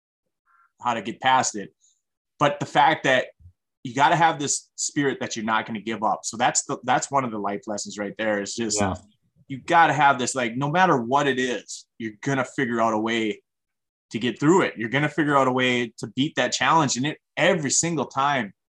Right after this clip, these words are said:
Speaker 1: you get past one of these things, there's a eureka moment on the other end, <laughs> you know, where you just, you feel like,
Speaker 2: <laughs>
Speaker 1: you know, you, you've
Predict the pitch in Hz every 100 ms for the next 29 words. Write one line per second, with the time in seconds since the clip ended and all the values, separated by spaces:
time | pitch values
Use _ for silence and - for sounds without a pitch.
0 | _ _ - 113 131 131 131 139 165 139
1 | 123 117 107 123 113 110 107 113 113 131
2 | 156 202 208 147 135 123 110 113 104 113
3 | - 185 156 98 - - 202 170 170 151
4 | 160 - - 123 - 165 156 - - -
5 | _ _ - - - - 139 139 139 139
6 | 123 123 120 127 127 117